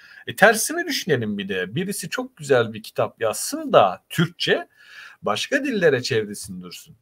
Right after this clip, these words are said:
Bunu istemek suç değil. O yüzden bunu yapacak olan topluluğa sesleniyorum şu anda sizlere.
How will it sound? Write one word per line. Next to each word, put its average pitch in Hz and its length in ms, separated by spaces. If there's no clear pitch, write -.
Bunu 131 240
istemek 151 480
suç - 400
değil. 104 280
O 156 100
yüzden 120 480
bunu 165 140
yapacak 170 440
olan 185 240
topluluğa 185 440
sesleniyorum 110 600
şu 110 160
anda 104 220
sizlere. 117 520